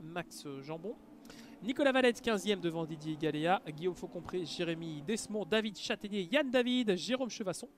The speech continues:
assez loin. Jérôme, on l'espère qu'il pourra remonter. Euh, Pascal Cartier, vingt-deuxième. Alexandre Bottella, la famille Bottella qui souffre ce soir avec beaucoup, euh, de sorties de piste et de malchance. Et enfin, Emmanuel Grossin, vingt-quatrième, avec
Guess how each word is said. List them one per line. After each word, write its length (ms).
assez 200
loin. 200
Jérôme, 360
on 40
l'espère 260
qu'il 120
pourra 180
remonter. 420
Euh, 60
Pascal 360
Cartier, 280
vingt-deuxième. 600
Alexandre 600
Bottella, 1000
la 240
famille 280
Bottella 260
qui 120
souffre 320
ce 120
soir 160
avec 100
beaucoup, 300
euh, 120
de 260
sorties 360
de 80
piste 220
et 60
de 80
malchance. 460
Et 20
enfin, 260
Emmanuel 360
Grossin, 340
vingt-quatrième, 920
avec 400